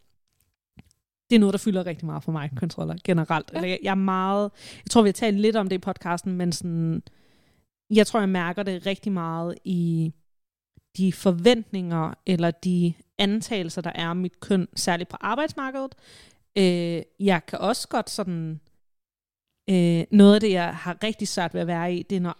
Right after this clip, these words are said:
Speaker 1: andre folk har et parforhold, hvor kønsrollerne er måske lidt mere traditionelle, at de har en tendens til at fremhæve, at de måske ikke er så traditionelle eller konservative i mit forhold. Øh,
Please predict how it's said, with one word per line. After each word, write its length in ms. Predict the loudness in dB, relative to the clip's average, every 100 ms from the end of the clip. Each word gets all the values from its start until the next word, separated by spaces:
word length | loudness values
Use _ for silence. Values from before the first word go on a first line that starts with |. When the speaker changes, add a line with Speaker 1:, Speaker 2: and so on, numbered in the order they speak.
| -4
Speaker 1:
andre 260 | -4 -4
folk 360 | -2 -2 -2 -8
har 360 | -4 0 0
et 120 | -2 -6
parforhold, 600 | -4 -4 -4 -4 -4 -2
hvor 140 | -2
kønsrollerne 680 | 2 2 2 2 0 0 -4
er 100 | -4
måske 260 | -6 -6 -4
lidt 120 | -2
mere 120 | -2
traditionelle, 680 | -2 -4 -2 2 2 2 -2 -8 -20 -20 -20 _
at 100 | -4
de 80 | -2
har 200 | 0 0
en 80 | -2
tendens 360 | -6 -6 -6
til 80 | -8
at 40 |
fremhæve, 640 | -10 -4 -2 -2 -4 -4 -8
at 100 | -8
de 60 |
måske 300 | -8 -8 -10 -6 -2
ikke 220 | -2 -4
er 160 | -4 -4
så 280 | -4 -6 -6 -10 -12
traditionelle 500 | -6 -6 -4 -4 -4
eller 140 | -6
konservative 800 | -6 -6 -6 -6 -6 -4 -4 -4
i 220 | -8 -10 -12 -8 2
mit 180 | 2 2
forhold. 420 | 2 2 0 -6 -14 -20 -20 _ _ 2
Øh, 500 | 4 4 0 -6 -12